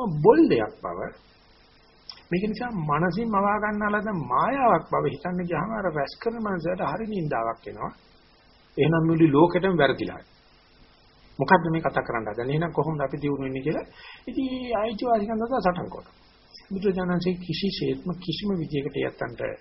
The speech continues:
විරුද්ධ වෙන්නේ නැහැ. උන්වහන්සේ අවිරුද්ධ ප්‍රතිපදාව. අපන්නක ප්‍රතිපදාවන් කියන මම කියන්නේ ආර්ය පරිශ්‍රණයක් කළා බලන්න. ඔය සේරම සතෙක් හැවහල ඉන්නවා, හලන්නා වගේ හැවගලා.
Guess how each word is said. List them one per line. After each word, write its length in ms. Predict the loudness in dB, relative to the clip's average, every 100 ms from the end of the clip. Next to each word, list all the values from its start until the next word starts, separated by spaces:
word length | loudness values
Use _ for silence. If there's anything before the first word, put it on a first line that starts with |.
| _ _ _ _ -12 0
විරුද්ධ 380 | 4 4 4
වෙන්නේ 200 | 0 -2 -4
නැහැ. 140 | -4
උන්වහන්සේ 340 | -2 -4 -2 0
අවිරුද්ධ 440 | 2 2 0 0
ප්‍රතිපදාව. 640 | -2 -2 -8 -12 -12 -14 -18 _ _ _ -12
අපන්නක 440 | -2 0 0 0
ප්‍රතිපදාවන් 640 | 0 -2 -2 -6 -6 -6
කියන 160 | -6 -4
මම 280 | -2 -2 -4
කියන්නේ 500 | -6 -8 -8 -6 -4
ආර්ය 300 | -2 0 0 -2
පරිශ්‍රණයක් 640 | 0 2 2 0 -2 -4
කළා 240 | -2 -2 -2
බලන්න. 400 | 0 2 2 -2 -6 -14 -20 _ -20 -20 -14
ඔය 160 | -4 -2 -2
සේරම 880 | 0 2 4 4 4 6 6 6 0
සතෙක් 380 | 0 0 0 -2
හැවහල 360 | 2 6 6 4
ඉන්නවා, 360 | 2 0 -2
හලන්නා 400 | 0 0 0 0
වගේ 160 | -2 -2
හැවගලා. 480 | 2 2 2 -8